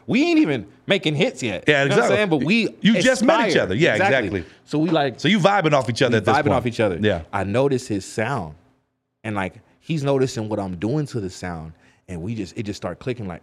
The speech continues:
Speaker 1: "Oh shit, like, we can make hits
Speaker 2: Yeah.
Speaker 1: together." And so we just start working, working, and, and slowly but surely, the circle started getting smaller.
Speaker 2: Yeah.
Speaker 1: It started getting weeded,
Speaker 2: People started
Speaker 1: weeded out.
Speaker 2: falling off.
Speaker 1: People
Speaker 2: Yeah.
Speaker 1: started falling off.
Speaker 2: Mm-hmm.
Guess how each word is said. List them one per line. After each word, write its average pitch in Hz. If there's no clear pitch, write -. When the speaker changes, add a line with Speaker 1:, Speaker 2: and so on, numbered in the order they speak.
Speaker 1:
"Oh 107
shit, 101
like, 87
we 104
can 95
make 85
hits -
Speaker 2:
Yeah. 101
Speaker 1:
together." 78
And 95
so 135
we 117
just 127
start 90
working, 104
working, 101
and, 87
and 92
slowly 120
but 107
surely, 120
the 123
circle -
started 135
getting 110
smaller. 85
Speaker 2:
Yeah. 113
Speaker 1:
It -
started 135
getting 120
weeded, 131
Speaker 2:
People 208
started 160
Speaker 1:
weeded 131
out. 151
Speaker 2:
falling 143
off. 127
Speaker 1:
People 127
Speaker 2:
Yeah. 107
Speaker 1:
started 123
falling 123
off. 120
Speaker 2:
Mm-hmm. 120